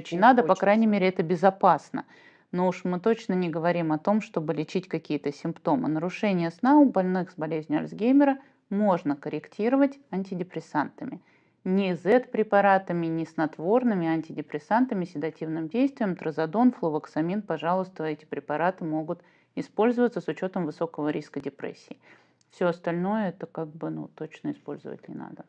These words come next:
Speaker 1: Мемантин и донепизил дают совме-, дают ли совместно? Ну, ф-, это ингибиторы холинестеразы, и их назначают прекрасно совместно, как комбинированная терапия.
Speaker 2: Ну,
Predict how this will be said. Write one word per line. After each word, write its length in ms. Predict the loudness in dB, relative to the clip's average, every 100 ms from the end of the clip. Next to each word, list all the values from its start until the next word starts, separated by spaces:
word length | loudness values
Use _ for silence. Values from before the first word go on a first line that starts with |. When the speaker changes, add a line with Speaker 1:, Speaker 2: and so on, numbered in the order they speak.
| _ _ 0
Speaker 1:
Мемантин 520 | 4 6 4 2 2
и 20 |
донепизил 580 | 2 -2 -2 -4 -2 -2
дают 300 | -2 -4 -6
совме-, 440 | -8 -8 -4 -6 -6
дают 420 | -4 -2 -4 -6
ли 80 | -12
совместно? 680 | -6 -6 -4 -8 -10 -18 -14
Ну, 520 | -12 -10 -12 -16 -20
ф-, 340 | -20 -20 -20 -18
это 200 | -10 -6
ингибиторы 500 | -6 -6 -6 -8 -10
холинестеразы, 1080 | -8 -8 -8 -10 -8 -6 -6 -8 -12 -12 -12
и 680 | -12 -14 -14 -16 -16 -16 -18
их 100 | _
назначают 600 | -18 -14 -12 -4 -2 -2
прекрасно 600 | -6 -16 -10 -10 -10 -14
совместно, 560 | -14 -12 -8 -8 -10 -18 -18 -20 -20
как 160 | -20 -18
комбинированная 680 | -16 -14 -12 -12 -12 -14 -14
терапия. 500 | -16 -16 -16 -14 -6 -2
Speaker 2:
Ну, 160 | -2